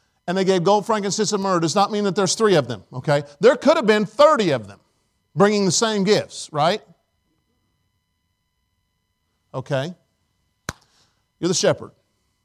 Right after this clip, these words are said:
You're one of the shepherds, and there's four or five, let's say there's two sh-,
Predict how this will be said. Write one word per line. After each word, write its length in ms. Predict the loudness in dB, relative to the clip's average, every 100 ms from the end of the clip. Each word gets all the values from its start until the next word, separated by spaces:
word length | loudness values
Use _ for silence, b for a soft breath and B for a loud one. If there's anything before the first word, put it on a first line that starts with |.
| _ _ _ _ _
You're 120 | -2
one 160 | 2 2
of 80 | 0
the 60 |
shepherds, 400 | -2 -4 -4 -6
and 100 | -4
there's 140 | -4 -4
four 200 | 0 2
or 40 |
five, 320 | 2 0 0
let's 240 | -6 -8 -4
say 120 | -2
there's 180 | -2 -2
two 180 | -2
sh-, 140 | -2